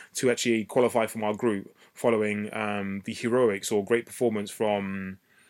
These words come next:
um, Kudus Mohammed and Ghana in the second game, I think the,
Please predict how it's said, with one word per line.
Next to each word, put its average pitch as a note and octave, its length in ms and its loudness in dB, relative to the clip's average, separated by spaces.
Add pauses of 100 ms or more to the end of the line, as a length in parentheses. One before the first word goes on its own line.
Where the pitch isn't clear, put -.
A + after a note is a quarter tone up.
(320)
um, G#2 180 -2
Kudus B2 280 -2
Mohammed A2 440 0
and A2 240 -4
Ghana G#2+ 380 0
in A2 160 -8
the G#2 80 -6
second A2+ 320 -2
game, F2+ 420 -2 (800)
I A#2+ 80 8
think A#2+ 320 0
the, A2+ 500 0